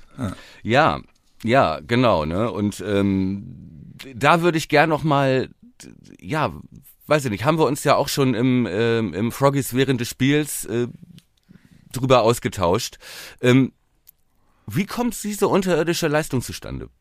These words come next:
Speaker 2: Was,
Speaker 1: Ja.
Speaker 2: was war das Problem in der ersten Halbzeit?
Speaker 1: Ja, wir haben ja, wir haben ja,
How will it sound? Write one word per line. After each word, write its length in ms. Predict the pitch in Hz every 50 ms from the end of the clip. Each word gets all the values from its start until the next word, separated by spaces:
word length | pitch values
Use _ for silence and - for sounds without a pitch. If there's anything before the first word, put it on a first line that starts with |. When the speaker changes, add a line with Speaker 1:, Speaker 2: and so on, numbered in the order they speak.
| _
Speaker 2:
Was, 240 | - 107 151 160 -
Speaker 1:
Ja. 240 | - 104 104 107 107
Speaker 2:
was 320 | 143 175 196 - - - -
war 380 | 143 151 160 160 170 175 160
das 240 | - - 151 147 -
Problem 640 | - - 135 120 92 98 101 123 139 151 165 175 175 - - - - - - -
in 160 | - - 131 131
der 160 | 127 104 71
ersten 380 | 107 135 151 - - 131 123
Halbzeit? 480 | 110 98 82 - - - - - - _ _ _ _ - - - - -
Speaker 1:
Ja, 100 | - 113
wir 140 | 110 131 123
haben 140 | 160 180 196
ja, 300 | 190 185 185 196 190 - -
wir 200 | 120 127 127 120
haben 160 | 151 160 175
ja, 320 | 165 156 151 151 151 147